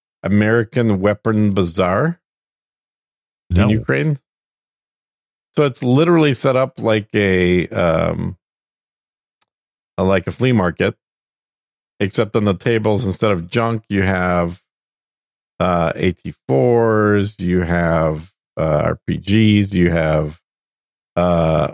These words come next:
Speaker 1: all variety of American firearms. And then on the other side, you've got tanks, <laughs> you've got, I mean, it's just literally, you could buy anything from, uh, an, an armored personnel carrier to a, uh,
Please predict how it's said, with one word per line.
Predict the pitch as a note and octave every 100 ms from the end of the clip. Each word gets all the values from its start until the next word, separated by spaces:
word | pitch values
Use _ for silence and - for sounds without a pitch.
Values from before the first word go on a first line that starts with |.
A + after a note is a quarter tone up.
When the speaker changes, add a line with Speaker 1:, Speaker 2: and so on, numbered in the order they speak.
| -
Speaker 1:
all | G#2 A#2
variety | G2+ G#2+ G2+ G2+ G#2 G2+
of | F#2
American | F2 F2 E2 D2+ D#2 D2+
firearms. | - B2+ B2+ A#2+ A2+ G#2+ G#2 G2+ - _ _ _ _ -
And | B2
then | B2+
on | A#2+
the | A#2
other | E3 D#3+
side, | - A#2 G#2+ G#2+
you've | G2 F2
got | F2 - _ -
tanks, | D3 C3 C3 - - - - -
<laughs> |
you've | C3 -
got, | - A2+ A2+ E4 - _ - - _ _ _ _
I | F#3+
mean, | G3 E3
it's | F3+ E3+
just | F#3 -
literally, | E3+ E3+ D3 B2+
you | A#2+
could | B2+
buy | B2 A#2+
anything | A#2 C#3 C#3+ - A#2 A2+
from, | - A#2+ G#2+ G#2
uh, | F#2+ - F2+ E2+ E2+ D#2+ -
an, | F#2 F2 D#2 - _
an | F#2+ E2+ E2 D#2 - _ -
armored | G#2+ G#2+ -
personnel | A2+ A2 G#2 G#2
carrier | - G2 G2 F#2+ G2 G2 -
to | - F2 F2 E2
a, | D#2+ D#2+ D#2 D2+ - _ _ _ _ _ -
uh, | E2 D2 D2+ G1+